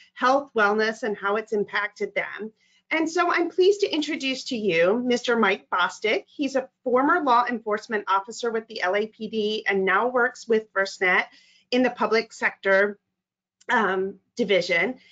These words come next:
And he has volunteered to come talk to us today about his experience as a public safety official and the importance of health and wellness to his habits, his team, and how you may apply that to taking care of yourself today.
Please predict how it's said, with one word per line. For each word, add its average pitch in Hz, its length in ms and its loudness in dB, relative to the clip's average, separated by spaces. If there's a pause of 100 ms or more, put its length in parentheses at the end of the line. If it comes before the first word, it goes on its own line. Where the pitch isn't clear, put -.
(180)
And 302 100 2
he 466 180 2 (140)
has 370 120 0
volunteered 330 520 0
to 302 80 -12
come 302 220 -6
talk 480 260 -2
to 349 140 -6
us 320 120 -10
today 254 280 2
about 254 260 -2
his 339 340 -6
experience 170 880 -4
as 208 160 -2
a 196 60 -8
public 208 320 -4
safety 202 400 -4
official 165 640 -6 (360)
and 269 140 4
the 302 80 4
importance 294 560 0
of 262 140 -2
health 240 320 -6
and 269 120 2
wellness 226 460 0
to 226 80 -2
his 233 240 -2
habits, 254 580 0 (200)
his 311 240 -4
team, 240 480 -4 (260)
and 240 100 -4
how 262 200 2
you 277 280 -2
may 339 180 2
apply 220 340 0
that 196 180 -2
to - 100 -16
taking 214 380 -2
care 202 240 0
of 185 60 -14
yourself 185 420 -6
today. - 440 -8